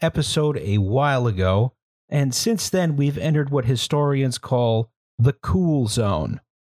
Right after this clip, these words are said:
And that means there's probably some more important things for y'all to do with your money than give it to us to get bonus episodes.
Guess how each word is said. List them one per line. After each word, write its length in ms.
And 160
that 140
means 320
there's 280
probably 440
some 180
more 240
important 540
things 260
for 140
y'all 260
to 80
do 160
with 140
your 100
money 400
than 180
give 200
it 120
to 120
us 600
to 100
get 280
bonus 380
episodes. 680